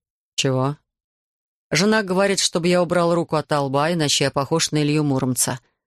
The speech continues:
высматривающего из-под ладони татар. Потом открывает форточку и начинает подметать комнату,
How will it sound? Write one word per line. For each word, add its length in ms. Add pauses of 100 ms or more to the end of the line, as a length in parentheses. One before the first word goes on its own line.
высматривающего 1040 (180)
из-под 300
ладони 400
татар. 520 (640)
Потом 260
открывает 480
форточку 540
и 40
начинает 460
подметать 460
комнату, 540